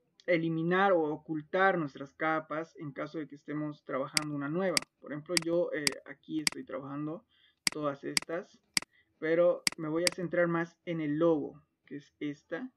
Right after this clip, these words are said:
este que está en la parte de aquí arriba. Entonces no quiero tocar nada de aquí, suponiendo que ya he terminado de hacerlo, ¿no?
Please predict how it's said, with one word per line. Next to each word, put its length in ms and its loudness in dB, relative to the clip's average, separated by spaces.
este 220 -20
que 100 -20
está 140 -14
en 80 -6
la 100 -10
parte 220 -8
de 60 -4
aquí 100 -4
arriba. 280 2
Entonces 240 0
no 120 -2
quiero 260 2
tocar 340 -2
nada 260 2
de 60 4
aquí, 220 -2
suponiendo 560 -4
que 100 -2
ya 120 2
he 40 -4
terminado 600 0
de 80 -2
hacerlo, 420 -4
¿no? 260 -8